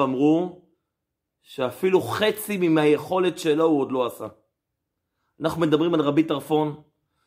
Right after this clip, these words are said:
שהיה תנא, היה צדיק גדול, היה בר פלוגתא של רבי עקיבא, תלמידו של רבי יוחנן, והוא היה מכבד את אמא שלו בצורה בלתי רגילה.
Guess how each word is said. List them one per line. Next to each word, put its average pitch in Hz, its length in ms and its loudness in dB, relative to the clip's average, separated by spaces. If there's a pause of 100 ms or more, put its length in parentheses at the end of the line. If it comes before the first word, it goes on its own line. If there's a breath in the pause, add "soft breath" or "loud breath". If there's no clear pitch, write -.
(200)
שהיה 139 260 -2
תנא, 139 460 2 (340)
היה 131 180 -4
צדיק 139 380 -4
גדול, 135 440 -2 (480)
היה 135 260 0
בר 147 240 0
פלוגתא 165 340 0
של 151 180 -4
רבי 135 240 -2
עקיבא, 143 500 -2 (400 loud breath)
תלמידו 156 460 2
של 185 160 -4
רבי 160 220 0
יוחנן, 156 520 0 (1500)
והוא 127 280 2
היה 160 200 4
מכבד 151 460 -2
את 156 160 -4
אמא 165 180 0
שלו 165 400 -2
בצורה 151 420 -2
בלתי 156 460 0
רגילה. 127 420 -2